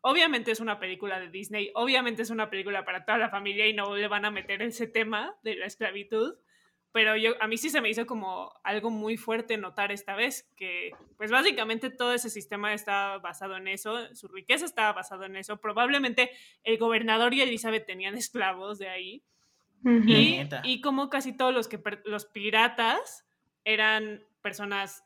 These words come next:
Speaker 1: negras, racializadas, bueno, obvio no todos,
Speaker 2: Ujú.
Speaker 1: pero muchos, o sea, cuando ves a, a un personaje negro en la película, es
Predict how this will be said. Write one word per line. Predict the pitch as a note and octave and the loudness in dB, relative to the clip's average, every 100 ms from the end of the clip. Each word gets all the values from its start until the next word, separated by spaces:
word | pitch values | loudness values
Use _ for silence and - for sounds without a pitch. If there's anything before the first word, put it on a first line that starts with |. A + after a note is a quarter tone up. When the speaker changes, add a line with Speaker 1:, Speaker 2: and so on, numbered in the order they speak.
| - | -10
Speaker 1:
negras, | G3+ A3 A3 G#3+ G#3 | 0 2 2 2 0
racializadas, | F#3+ F#3+ F3+ - G#3 G3+ G3+ | -8 -12 -12 -4 -2 -2 -2
bueno, | G#3 F3+ | -4 -4
obvio | F#3+ A3 | -4 2
no | A3 G3+ | 4 4
todos, | G3+ G#3 | 4 4
Speaker 2:
Ujú. | G#3+ | 4
Speaker 1:
pero | G#3 F3 E3+ _ _ | 2 -4 -14 _ _
muchos, | G3 B3 C4 C#4+ C4+ | -8 -4 -2 -2 -2
o | A#3 | 2
sea, | A#3 A3+ A3+ _ | 2 2 -6 _
cuando | A#3 A#3 A3+ | -2 0 2
ves | B3+ C4+ | 2 4
a, | C#4 B3+ | 4 4
a | - G#3+ | 2 -4
un | A3 A3+ A3+ | -2 -4 -4
personaje | A#3+ A#3 G3+ G3+ A3 | -4 -6 -8 -6 -4
negro | G#3+ G#3 | -2 -2
en | A3 | -2
la | G#3 F#3+ | -4 -8
película, | F3+ F#3+ G#3 G#3+ F#4 _ _ _ _ _ _ | -12 -8 -4 -4 -6 _ _ _ _ _ _
es | G#3+ A3 | -2 -2